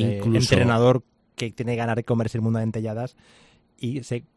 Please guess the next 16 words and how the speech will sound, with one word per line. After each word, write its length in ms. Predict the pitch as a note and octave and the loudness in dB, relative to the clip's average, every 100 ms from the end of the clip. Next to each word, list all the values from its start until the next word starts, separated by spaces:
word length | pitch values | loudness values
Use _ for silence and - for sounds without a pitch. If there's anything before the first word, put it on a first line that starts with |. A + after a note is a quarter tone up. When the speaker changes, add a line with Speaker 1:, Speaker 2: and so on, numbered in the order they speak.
| - | -4
Speaker 1:
considera 380 | A2+ - A2 A2 | -4 -2 -2 0
que 80 | |
es 100 | G#2+ | 0
válido 380 | G#2+ A2+ G2+ F#2+ | 2 2 2 -2
para 160 | F#2 F#2 | -4 -8
el 80 | F#2 | -8
fútbol 260 | G2+ F#2+ | -8 -8
profesional. 520 | F#2+ F#2+ F#2 G#2+ G2 A2+ | -8 -10 -8 -8 -10 -4
Speaker 2:
Y 160 | C3 | 0
me 120 | A2+ F#2+ | 2 2
vale 180 | G2+ | 2
el 60 | G#2+ | 2
mismo 200 | A2 G#2+ | 4 4
discurso 440 | G2 - G#2+ G#2+ C3+ | 2 0 -2 0 2
para 160 | A#2 | 0
jugadores. 720 | - F2+ E2 B2 A#2 - - | 0 -2 0 0 -2 -6 -18